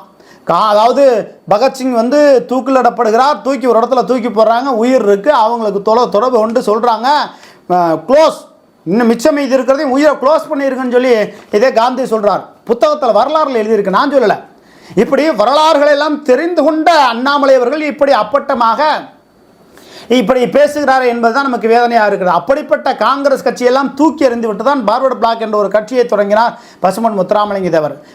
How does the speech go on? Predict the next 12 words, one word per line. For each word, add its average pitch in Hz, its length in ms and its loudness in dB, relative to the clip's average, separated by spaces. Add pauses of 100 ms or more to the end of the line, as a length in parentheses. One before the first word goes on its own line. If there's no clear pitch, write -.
பசும்பொன் 208 420 -2
முத்துராமலிங்க 202 600 -2
தேவர் 180 300 0
தன் 170 220 -2
வாழ்நாளில் 185 640 0 (380)
மொத்தம் 226 320 -2
இருபதாயிரத்தி 254 880 0
எழுபத்தைந்து 202 500 0
நாட்கள் 233 340 0
வாழ்ந்திருக்கிறார். 214 560 -2
அதில் 196 240 -2
நான்கில் 247 360 0